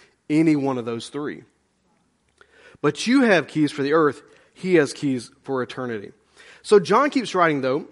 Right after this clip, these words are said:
and this is what he says. Now, I'm back at verse ten. He said, "When I was in the Spirit," chapter one, verse ten, "on the Lord's day, I heard behind me a loud voice like the sound of a trumpet." Now, we have what's called the, I don't have time to get in this. I don't even wanna go down this.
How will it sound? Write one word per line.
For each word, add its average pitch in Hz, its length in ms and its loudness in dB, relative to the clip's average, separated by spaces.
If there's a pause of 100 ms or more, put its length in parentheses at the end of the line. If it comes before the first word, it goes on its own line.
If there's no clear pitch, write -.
and 196 140 -2
this 247 80 -4
is 196 80 -8
what 202 100 -6
he 196 40 -4
says. - 300 -8 (920)
Now, 180 200 2
I'm 180 100 0
back 175 260 4
at 160 60 -4
verse 160 240 -2
ten. 151 320 -6 (640)
He 196 100 -2
said, 196 180 4
"When 196 120 0
I 202 60 6
was 180 180 2
in 247 300 2
the 240 80 0
Spirit," 170 320 -4
chapter 196 200 -4
one, 185 160 -4
verse 190 160 -2
ten, 127 260 -6
"on 160 140 -2
the 160 100 2
Lord's 160 300 0
day, 127 240 -4 (720)
I 160 100 0
heard 208 220 6
behind 190 420 2
me 160 140 4
a 147 80 4
loud 170 380 2
voice 151 340 0
like 147 300 -2
the 151 80 -2
sound 170 320 0
of 151 80 0
a 151 40 -2
trumpet." 139 440 -4
Now, 131 180 -4
we 156 220 -2
have 156 340 0
what's 147 300 -6
called 151 260 -2
the, 139 180 -6
I 131 100 -10
don't 110 160 -8
have 107 140 -16
time 131 180 -8
to 117 40 -10
get 123 60 -8
in 120 60 -10
this. 135 220 -8 (120)
I 120 60 -10
don't 123 160 -8
even 123 120 -10
wanna 123 120 -10
go 135 60 -6
down 143 100 -4
this. 123 100 -12